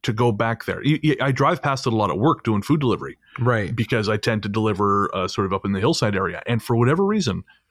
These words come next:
Speaker 1: I just can't seem to stick in my, like, I, I'm barely aware of the place. I barely even look at it.
Speaker 2: Right.
Speaker 1: And that's really unusual for a place with me.
Speaker 2: Yeah,
Speaker 1: Uh, you know,
Speaker 2: that's
Speaker 1: especially
Speaker 2: true.
Speaker 1: a place that's,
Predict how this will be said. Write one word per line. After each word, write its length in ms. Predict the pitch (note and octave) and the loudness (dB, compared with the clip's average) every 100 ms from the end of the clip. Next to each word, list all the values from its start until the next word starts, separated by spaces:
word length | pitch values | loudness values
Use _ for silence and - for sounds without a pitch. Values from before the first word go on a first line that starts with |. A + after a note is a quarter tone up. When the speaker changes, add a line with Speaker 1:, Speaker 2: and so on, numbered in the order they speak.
| _ _ _ - | _ _ _ -4
Speaker 1:
I 280 | A2+ C3 C#3+ | 0 2 2
just 600 | G#2+ A#2+ B2 C3+ - - | 0 2 2 0 -8 -12
can't 360 | - A#2+ B2+ - | -2 0 0 -2
seem 400 | - A2+ A2 A2 | -2 0 2 0
to 500 | - G#2+ G#2 G2+ F#2 _ _ - | 0 0 0 -2 -8 _ _ -10
stick 300 | - C#3+ C#3 | -4 0 2
in 80 | |
my, 140 | A#2+ A2+ | 2 2
like, 220 | B2 - | 0 0
I, 200 | C3+ G2+ | -2 0
I'm 100 | A#2+ | 0
barely 300 | C#3 E3+ D3 | 2 4 4
aware 280 | A#2+ A2 A2+ | 4 4 2
of 100 | G#2+ | 0
the 60 | |
place. 240 | G2 D#2+ - | -4 -8 -4
I 80 | A#2 | -2
barely 280 | A#2+ C#3+ C#3+ | 2 2 2
even 200 | A#2+ G#2+ | 2 0
look 380 | F#2+ G2 A2 B2 | -2 -4 -4 -4
at 160 | C#2 - | -8 -10
it. 140 | - - _ - | -20 -20 _ -4
Speaker 2:
Right. 380 | A2+ A2 G2 - - _ _ - | 2 2 0 -4 -18 _ _ 0
Speaker 1:
And 140 | C3 | 2
that's 200 | D3+ D#3+ | 2 2
really 420 | B2+ B2+ F3 F#3+ F3+ | 0 2 4 4 4
unusual 460 | D#3 D3+ C#3+ B2+ | 4 2 2 0
for 160 | - G2+ | 0 -4
a 40 | |
place 360 | - - - - _ _ | -4 -12 -12 -14 _ _
with 200 | - G#2+ - | -6 -4 0
me. 80 | |
Speaker 2:
Yeah, 260 | D#3+ G3 G3+ | 2 2 4
Speaker 1:
Uh, 40 | C3 | 2
you 80 | |
know, 160 | B2+ B2 | 2 2
Speaker 2:
that's 100 | F3 | 2
Speaker 1:
especially 300 | F3 G3+ G#3 | 4 2 2
Speaker 2:
true. 60 | G#4+ | 2
Speaker 1:
a 100 | D3+ | 2
place 140 | C#3+ | 2
that's, 240 | C#3+ - | -2 -4